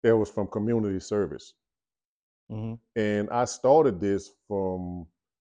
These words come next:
Speaker 1: when we first came here with Hurricane Katrina in two thousand five. And, uh,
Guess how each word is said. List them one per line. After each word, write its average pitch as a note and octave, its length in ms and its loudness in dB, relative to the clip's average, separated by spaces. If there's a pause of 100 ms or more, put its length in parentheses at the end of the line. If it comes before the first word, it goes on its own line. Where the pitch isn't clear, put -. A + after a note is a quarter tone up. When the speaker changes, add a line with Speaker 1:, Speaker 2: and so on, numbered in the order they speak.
(160)
Speaker 1:
when F#2+ 160 -4
we G2 120 -2
first G2+ 360 0
came G#2+ 260 -2
here F#2+ 280 -2
with F2 180 -6
Hurricane F#2+ 460 -6
Katrina F2+ 480 -12
in E2 160 -18
two G2+ 160 -20
thousand E2 340 -6
five. D#2+ 260 -10 (880)
And, F#2+ 360 -2
uh, F2+ 520 0